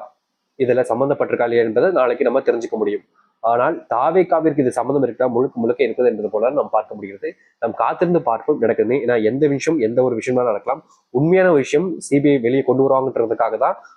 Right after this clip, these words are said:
அதிமுக சப்போர்ட் இல்லைன்னா இந்த சி பி ஐ விசாரணையே வந்திருக்காதுங்க தமிழ்நாட்டுல. அதிமுகவுடைய சப்போர்ட்னால விஜய் அவர்களுக்கு இந்த ஒரு விஷயம் நடந்திருக்கிறது. காத்திருந்து பார்ப்போம், இது உண்மையா சதி செயல்களா இல்ல யதார்த்தமா, அதாவது தெரியாம நடந்த ஒரு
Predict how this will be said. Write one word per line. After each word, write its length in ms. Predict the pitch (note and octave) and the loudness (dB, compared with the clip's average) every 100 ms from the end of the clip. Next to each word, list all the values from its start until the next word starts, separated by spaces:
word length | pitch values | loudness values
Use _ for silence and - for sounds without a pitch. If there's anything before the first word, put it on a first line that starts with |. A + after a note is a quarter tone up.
| G#2+ | 0
அதிமுக 640 | B2+ E3+ - F#3 E3+ E3+ C#3+ | 0 0 0 0 2 0 0
சப்போர்ட் 400 | C#3 - E3 D3+ | -2 0 0 2
இல்லைன்னா 200 | D3 F3+ | 0 0
இந்த 80 | D#3+ | 0
சி 160 | D3+ | 2
பி 100 | D#3 | 2
ஐ 40 | D#3+ | 2
விசாரணையே 320 | D#3+ E3 D3+ | 2 0 0
வந்திருக்காதுங்க 420 | C#3 D3+ C#3+ C#3 | -2 0 0 0
தமிழ்நாட்டுல. 460 | B2 B2+ B2+ C#3 D3+ _ _ _ G2+ | -2 0 -2 -2 -4 _ _ _ -6
அதிமுகவுடைய 640 | A#2 D3+ D3 C3+ B2+ A#2+ | -2 0 2 2 0 0
சப்போர்ட்னால 500 | A#2+ C3+ D#3+ D#3 C#3 G3 - | -4 0 0 2 2 2 0
விஜய் 240 | A2 C3+ | -2 0
அவர்களுக்கு 360 | C3+ B2+ - F#3 | 0 -2 0 0
இந்த 180 | D#3+ B2 | 2 2
ஒரு 140 | A2+ | 2
விஷயம் 260 | G#2+ - B2 | 0 0 0
நடந்திருக்கிறது. 480 | A#2 A2+ - A2 E3+ - _ _ G#2 | 0 -4 -2 -2 -2 -4 _ _ -6
காத்திருந்து 380 | A#2+ D3+ D3+ | -2 0 2
பார்ப்போம், 360 | C#3 B2+ D3 - | 2 0 0 0
இது 180 | A2 G#2+ | 0 2
உண்மையா 380 | A2 C3+ D#3+ E3 - | 0 2 2 2 -2
சதி 280 | - A2 B2+ | -4 -4 -2
செயல்களா 420 | C3 A2 G#2+ A2 A#2 | 0 0 2 2 2
இல்ல 200 | A#2 A#2 C#3+ - _ _ _ - | 0 2 0 -2 _ _ _ -4
யதார்த்தமா, 560 | A#2 C3+ D3 D3+ D3 | 0 0 0 0 -2
அதாவது 300 | A#2 A2 C#3 E3+ | 0 2 2 0
தெரியாம 400 | B2+ C3+ D3+ E3+ | -2 2 0 0
நடந்த 280 | C#3 A#2+ D3+ | -2 2 2
ஒரு 200 | A#2+ | 4